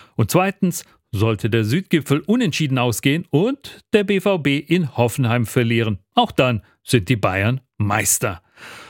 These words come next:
Unabhängig davon würden sich die Schwaben im Rennen um die Champions League Plätze natürlich über eine zählbare Ausbeute freuen. Momentan hat der V F B einen Vier-Punkte-Rückstand auf Rang fünf und Bayer Leverkusen. Nationalstürmer Dennis Undaff,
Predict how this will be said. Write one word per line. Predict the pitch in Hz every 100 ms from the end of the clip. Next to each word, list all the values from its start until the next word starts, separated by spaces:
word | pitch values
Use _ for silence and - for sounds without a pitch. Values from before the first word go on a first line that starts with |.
| -
Unabhängig | 139 170 170 175 143
davon | 175 196 214 196 147
würden | 156 143
sich | 139
die | 151
Schwaben | - 139 139 147 135
im | 123
Rennen | 127 143 143
um | 135
die | 123 117
Champions | - 160 202 208 175 156
League | 147
Plätze | - 139 131 151
natürlich | 160 160 - 196 240 196 147
über | 143 135
eine | 123 113
zählbare | - - 147 170 160 147 131 123
Ausbeute | 123 165 196 - 139 139 139
freuen. | 117 120 131 139 147 127 - - - -
Momentan | 120 123 123 127 123
hat | 127
der | 120
V | 131 131
F | 120
B | 143 135
einen | 131 123
Vier-Punkte-Rückstand | - 135 - 135 117 123 123 - 131 120
auf | 117 123
Rang | 120 120
fünf | - 175 202 - -
und | 160 175 -
Bayer | - 98 110 123
Leverkusen. | 117 117 123 120 - 127 113 104 101 - _ - - - -
Nationalstürmer | 165 - 185 208 - 220 190
Dennis | 160 185 185 -
Undaff, | - 233 240 220 202